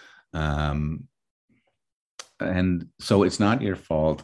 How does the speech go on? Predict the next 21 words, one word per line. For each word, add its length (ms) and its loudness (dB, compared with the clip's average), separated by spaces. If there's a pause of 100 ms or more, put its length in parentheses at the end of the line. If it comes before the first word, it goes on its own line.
(100)
And, 420 -2
and 340 0
especially 580 4
with 200 2
the 140 2
incontinence, 640 -4
if 240 -8
people 340 0
have, 260 0 (580)
are 80 2
squeamish 520 4
about 360 0
that, 220 -2
it's, 540 -6
it's 240 -4
doable. 640 4
You 80 -2
can 200 0
live 180 0
through 320 0
it. 180 -2